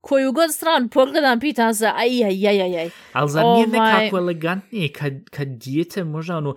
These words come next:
Speaker 2: kad bi se moglo dijete započeti, ja ne znam, ja sam to čak bio i spomenuo u podcastu, sam spomenuo privatno, al kad bi se, ono, na-, moglo namjestiti, E, vidi, ja sad hoću da ima-, hoću original da imam dijete, al hoću da se krene od pete godine, da već zna pričati to sve i da,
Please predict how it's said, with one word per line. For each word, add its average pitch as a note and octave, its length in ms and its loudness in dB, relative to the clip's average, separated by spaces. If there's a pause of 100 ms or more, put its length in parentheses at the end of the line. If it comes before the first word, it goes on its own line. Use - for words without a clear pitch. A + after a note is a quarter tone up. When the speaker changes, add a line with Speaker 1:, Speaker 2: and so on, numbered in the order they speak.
(140)
Speaker 2:
kad - 140 -8
bi - 40 -14
se - 100 -6
moglo E3 260 -2
dijete D#3 340 -8
započeti, C#3 380 -8
ja C3 60 -6
ne C3+ 80 -6
znam, C#3 120 -6
ja C3 40 -8
sam C3+ 160 -12
to C3+ 140 -10
čak C3 200 -10
bio C#3 140 -8
i A#2+ 40 -6
spomenuo C3 520 -8
u A2 240 -10
podcastu, D3 640 -10
sam C#3 200 -10 (100)
spomenuo C3+ 380 -8
privatno, G#2 460 -10
al A2+ 120 -6 (340)
kad D3+ 140 -8
bi - 40 -14
se, - 120 -4
ono, D#3 140 -2
na-, E3+ 160 -4
moglo F#3 260 -4
namjestiti, F#3+ 560 -6
E, - 20 -4
vidi, E3 220 -4
ja E3+ 120 -4
sad F3 220 -8
hoću D#3+ 300 -8
da A#2 60 -6
ima-, A2 340 -6
hoću D3 240 -4
original B2 420 -4
da G#2 80 -6
imam G#2+ 300 -6
dijete, G2+ 480 -8 (420)
al D3 320 -2
hoću E3 280 -4
da C#3+ 80 0
se - 260 -8
krene D#3 360 -4
od C3+ 160 -6
pete A#2 380 -6
godine, G#2 340 -6
da A#2 120 -4
već D3+ 220 -2
zna C3+ 300 -2
pričati C3+ 680 -8
to C3 280 -6
sve D3 220 -4
i C3+ 40 -2
da, B2+ 240 0